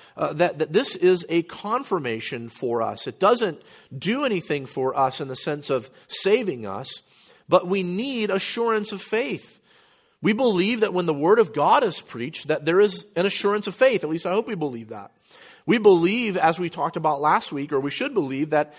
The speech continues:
as someone is baptized, there is an assurance of faith before their conscience. That's what Peter says. And that we who participate by observing that are blessed in that way as well. And when we come to the blessing or the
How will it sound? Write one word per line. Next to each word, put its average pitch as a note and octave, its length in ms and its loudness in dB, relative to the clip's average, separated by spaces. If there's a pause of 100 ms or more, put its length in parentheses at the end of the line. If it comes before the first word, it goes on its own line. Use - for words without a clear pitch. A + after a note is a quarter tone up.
(180)
as D#3 180 2
someone G3 240 -2
is D3+ 100 -4
baptized, D3 760 4
there E3+ 120 0
is F#3 120 0
an E3 60 -4
assurance A#3 500 -4
of F#3+ 100 -8
faith A3+ 320 -2
before G3+ 260 0
their G3 120 -2
conscience. G#3+ 420 -6
That's - 140 -6
what F#3+ 100 -8
Peter G#3 300 -4
says. B2 340 -8 (580)
And F#3 140 2
that D#3 100 0
we G#3+ 140 0
who G#3+ 300 0 (220)
participate G3+ 680 2
by D#3 140 6
observing E3 560 2
that C3+ 360 0 (380)
are F#3 240 6
blessed D#3+ 500 2
in F#3+ 120 -2
that F3 240 2
way D#3 160 2
as E3+ 160 -2
well. A#3 260 2
And D3 100 -2
when E3 100 -6
we G3 100 0
come A3+ 320 -2
to B3 80 -6
the F#3+ 80 0
blessing F3 480 2
or D#3 100 0
the C#3+ 160 -2